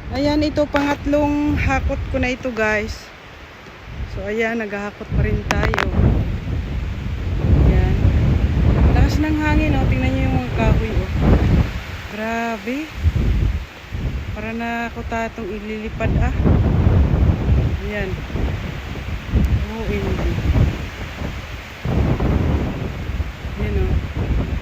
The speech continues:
Grabing hangin to, lakas. Oh.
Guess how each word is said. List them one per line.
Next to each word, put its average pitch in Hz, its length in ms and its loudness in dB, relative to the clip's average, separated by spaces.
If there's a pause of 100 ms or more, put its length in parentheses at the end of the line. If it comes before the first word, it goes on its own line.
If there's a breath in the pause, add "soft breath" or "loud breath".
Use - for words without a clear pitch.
(960)
Grabing 220 400 -6
hangin 214 560 -6
to, 247 160 -6
lakas. 262 320 -8 (1200)
Oh. 233 160 -6